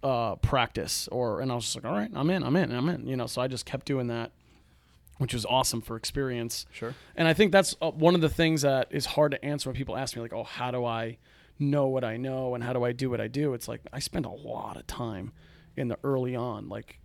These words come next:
Speaker 1: with, you know, again, like, sports medicine in a bubble, not worrying about anything else except for working. And so, which isn't necessarily a good thing or a bad thing, it just is what it is. Um, you know, I
Speaker 2: Cool.
Speaker 1: certainly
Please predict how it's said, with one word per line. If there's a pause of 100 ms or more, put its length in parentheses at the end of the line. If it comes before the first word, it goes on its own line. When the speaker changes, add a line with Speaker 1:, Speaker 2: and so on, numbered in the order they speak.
(160)
Speaker 1:
with,
you (100)
know,
again,
like,
sports
medicine
in
a
bubble, (580)
not
worrying
about
anything
else
except
for
working.
And
so, (180)
which
isn't
necessarily
a
good
thing
or
a
bad
thing,
it
just
is
what
it
is.
Um, (440)
you
know,
I
Speaker 2:
Cool.
Speaker 1:
certainly